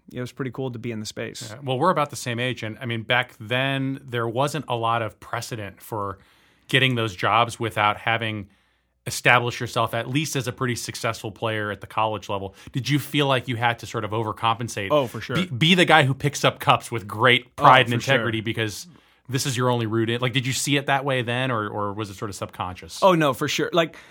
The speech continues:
Speaker 1: I, I knew that I had to find a way to distinguish,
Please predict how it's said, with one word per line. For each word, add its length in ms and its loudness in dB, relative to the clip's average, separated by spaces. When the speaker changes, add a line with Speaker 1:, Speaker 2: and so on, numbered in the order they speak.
Speaker 1:
I, 220 2
I 160 6
knew 440 4
that 120 2
I 120 4
had 160 2
to 40 -2
find 200 0
a 20 -2
way 140 0
to 40 -2
distinguish, 680 -4